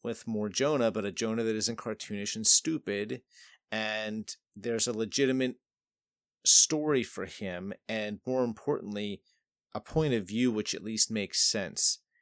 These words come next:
He left because of this. This is why he went out on his own. He's not in it for the money. He's not in, he's, he's literally trying to do the same thing they're doing, but he needed to strike out on his own because,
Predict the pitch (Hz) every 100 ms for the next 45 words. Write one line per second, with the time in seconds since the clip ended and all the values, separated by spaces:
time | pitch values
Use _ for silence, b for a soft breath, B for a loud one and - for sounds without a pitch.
0 | _ - 113 113 127 - - 110 117 101
1 | 98 85 92 69 - - _ - - 123
2 | 107 110 107 - 104 98 98 98 98 -
3 | 95 82 104 - B B - 110 139 -
4 | 131 131 113 - 131 123 110 107 107 107
5 | 107 - 107 117 113 110 107 b b _
6 | - 131 107 - - 123 120 156 165 165
7 | 156 131 117 113 - 120 - 107 101 104
8 | 92 95 95 107 - _ _ _ _ 127
9 | 110 - _ _ _ _ _ _ 110 -
10 | 147 143 120 120 113 123 110 113 104 104
11 | 113 101 95 98 - 104 95 90